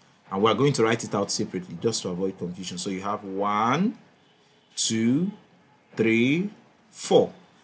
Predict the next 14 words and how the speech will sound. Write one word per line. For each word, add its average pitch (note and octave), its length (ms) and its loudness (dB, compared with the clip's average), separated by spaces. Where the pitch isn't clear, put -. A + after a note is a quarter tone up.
Now, C3 300 6
take - 380 12
this F3+ 380 0
particular, B2+ 1040 2
um, G2 580 0
uh, G2 340 -4
methyl A2 460 2
group G#2 240 -2
here A2+ 380 2
and G#2 120 -2
then A2+ 260 0
attach C#3 360 0
it B2 100 -2
to - 360 -2